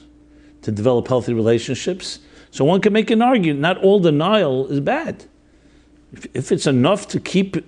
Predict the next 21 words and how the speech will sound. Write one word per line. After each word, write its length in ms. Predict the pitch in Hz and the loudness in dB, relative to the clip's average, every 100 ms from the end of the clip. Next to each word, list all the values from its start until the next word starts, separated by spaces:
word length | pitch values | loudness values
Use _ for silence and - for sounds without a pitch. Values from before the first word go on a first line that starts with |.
| - | -14
to 60 | - | -4
keep 220 | 175 170 | -4 0
away 560 | 139 123 165 170 135 - - - - | 4 4 4 2 0 -12 -20 -20 -4
negative 400 | 110 160 175 147 | 0 0 0 -2
thoughts 640 | - 139 165 147 - - - - | 0 0 2 0 -6 -12 -16 -6
and 140 | 120 | 0
you 100 | 131 | 0
can 180 | 123 113 | 0 -2
f-, 300 | - - 113 | -4 -12 -4
focus 360 | 151 139 139 | -2 -2 -2
on 100 | 127 | -2
your 140 | 123 123 | -2 -2
life, 420 | 156 214 - - - _ _ _ _ _ _ _ _ _ _ _ | -2 -4 -8 -20 -20 _ _ _ _ _ _ _ _ _ _ _
I've 160 | - 123 | -6 -2
seen 160 | 151 | 0
situations 600 | 143 151 - 127 120 131 | 0 0 0 0 0 0
we 100 | 117 | 2
don't 200 | 131 143 | 2 2
have 340 | - 123 135 - | 0 -2 -4 0
to 120 | 151 | 0
be 360 | 120 135 120 | 2 -2 -2